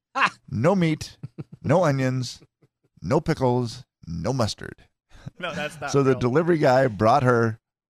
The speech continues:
Speaker 2: her one large Sprite that she needed and
Speaker 1: Oh, gosh.
Speaker 2: ketchup.
Speaker 1: That is so mean.
Speaker 2: <laughs>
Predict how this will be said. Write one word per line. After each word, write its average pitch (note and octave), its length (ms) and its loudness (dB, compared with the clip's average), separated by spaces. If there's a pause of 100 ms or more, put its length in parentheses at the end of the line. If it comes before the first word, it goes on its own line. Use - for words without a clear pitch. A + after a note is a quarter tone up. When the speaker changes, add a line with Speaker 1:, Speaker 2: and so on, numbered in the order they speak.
(380)
Speaker 2:
her B2+ 220 4
one D#3+ 520 2 (320)
large E3+ 360 2
Sprite D3+ 600 0
that B2+ 160 -8
she C3+ 160 -4
needed B2+ 400 -2 (680)
and C3 320 2
Speaker 1:
Oh, A#2 400 0
gosh. C3 420 -6
Speaker 2:
ketchup. B2+ 420 0
Speaker 1:
That D3 240 -4
is D3 180 -4
so D3 600 -4
mean. C#3 760 -2
Speaker 2:
<laughs> - 40 -12